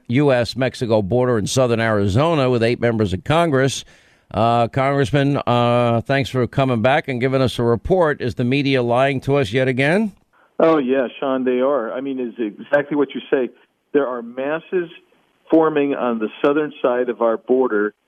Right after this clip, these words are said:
Speaker 2: uh, which is northern Mexico, of course. There are caravans being put together. Cartels are advertising again.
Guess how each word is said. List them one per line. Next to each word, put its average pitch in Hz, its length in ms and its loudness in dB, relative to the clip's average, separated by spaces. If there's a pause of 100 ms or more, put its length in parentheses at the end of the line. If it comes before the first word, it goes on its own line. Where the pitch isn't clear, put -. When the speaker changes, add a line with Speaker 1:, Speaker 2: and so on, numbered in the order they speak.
(280)
Speaker 2:
uh, 113 100 2
which 127 200 -2
is 120 120 -6
northern 120 540 0
Mexico, 110 480 0
of 98 120 -4
course. 123 280 0 (380)
There 127 200 2
are 107 120 -2
caravans 147 720 -2
being 123 240 -4
put 131 220 -2
together. 107 600 0 (340)
Cartels 135 520 0
are 110 200 0
advertising 131 680 -2
again. 120 520 0